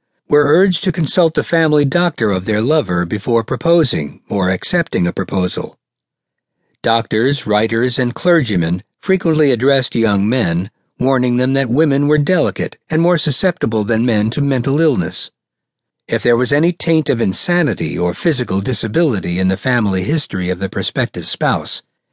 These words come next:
the other lover could end the relationship before it was made public.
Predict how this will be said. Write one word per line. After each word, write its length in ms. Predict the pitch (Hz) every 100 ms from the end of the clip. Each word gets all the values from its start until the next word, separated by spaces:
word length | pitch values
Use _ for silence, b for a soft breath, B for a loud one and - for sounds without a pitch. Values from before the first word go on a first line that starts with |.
| _
the 160 | 123 120
other 200 | 147 143
lover 340 | 143 139 147
could 220 | - 160
end 200 | 143 139
the 80 | 135
relationship 720 | 139 135 139 - 113 - 92 -
before 340 | - 123 139 104
it 120 | 104
was 180 | 104 -
made 260 | 95 82
public. 500 | - 117 82 - -